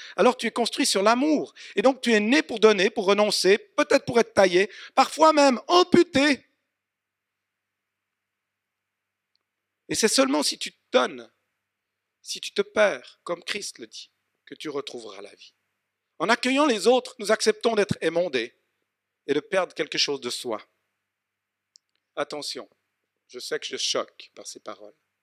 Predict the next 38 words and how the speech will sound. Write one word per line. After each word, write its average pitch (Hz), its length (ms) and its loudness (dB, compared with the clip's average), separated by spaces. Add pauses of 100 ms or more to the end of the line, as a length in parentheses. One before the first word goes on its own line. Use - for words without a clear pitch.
(1300)
Et 117 60 -18
je 110 80 -14
pourrais 117 320 -14
choquer. - 400 -16 (960)
Je - 100 -12
dis 147 80 -16
pas 190 220 -2
qu'il - 200 -12
faut 170 200 -10
que - 60 -20
tu - 100 -18
deviennes 131 320 -6
un 117 80 -6
paillasson 113 520 -6 (100)
chrétien. - 360 -14 (1300)
Je - 100 -20
dis 131 80 -12
pas - 180 -2
que - 100 -10
tu 160 60 -16
dois 139 120 0
te - 80 -14
faire 127 160 -2
marcher 135 340 -8
dessus - 320 -12
puis - 160 -20
dire 113 260 -14 (160)
oui, 127 220 -14 (100)
amen 117 300 -16
à 107 80 -12
tout. - 240 -16 (2500)
Et 127 100 -8
pendant 123 300 -10
des 120 180 -8
années, 113 240 -10
rester - 260 -20
comme - 160 -20
ça. - 160 -20